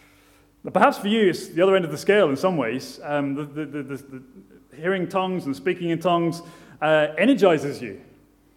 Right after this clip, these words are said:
You know, it, it's something that you embrace, that you want, because you, uh, associate that with the presence of God. You know, God is in our midst because people are speaking in tongues, and that's just wonderful. Some people reject tongues completely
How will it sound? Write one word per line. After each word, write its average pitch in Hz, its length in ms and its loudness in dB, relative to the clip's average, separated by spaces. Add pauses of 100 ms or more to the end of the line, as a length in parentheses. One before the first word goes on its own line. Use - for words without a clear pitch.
(140)
You 120 120 -8
know, 170 100 0
it, 180 240 -2
it's 170 140 -8
something 202 260 0
that 185 80 -2
you 170 80 0
embrace, 175 480 2
that 165 100 -4
you 143 100 -4
want, 180 280 2
because 165 320 4 (220)
you, 190 580 0
uh, 156 320 2 (340)
associate 190 680 0
that 160 200 2
with 165 120 0
the 185 60 -4
presence 208 360 2
of 175 120 -6
God. 247 300 4 (680)
You 151 80 -2
know, 165 80 0
God 208 260 6
is 185 100 6
in 196 100 2
our 190 100 2
midst 202 380 -4
because 160 220 -4
people 180 300 -2
are 156 80 2
speaking 170 440 -4
in 151 100 -2
tongues, 160 320 -4
and 143 100 -2
that's 147 100 -4
just - 260 -14 (260)
wonderful. 143 360 -6 (1300)
Some 170 140 0
people 160 240 4
reject 165 640 0
tongues 165 560 0 (680)
completely 175 480 0